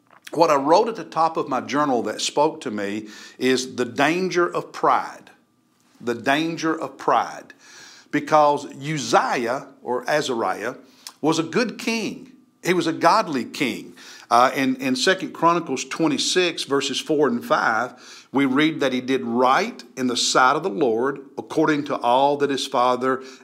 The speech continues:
Amaziah had done. And he continued to seek God in the days of Zechariah, who had understanding through the vision of God, so, so a prophet.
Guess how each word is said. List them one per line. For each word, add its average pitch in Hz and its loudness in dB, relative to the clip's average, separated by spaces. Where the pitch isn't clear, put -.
Amaziah 131 0
had 110 -6
done. 107 -2
And 147 2
he 143 0
continued 190 -4
to 208 0
seek 202 -2
God 139 2
in 139 0
the 139 -2
days 135 2
of 127 -6
Zechariah, 131 0
who 143 0
had 139 0
understanding 139 -2
through 139 -2
the 120 -2
vision 127 0
of 139 -6
God, 104 0
so, 113 -4
so 107 -4
a 107 -2
prophet. 107 -4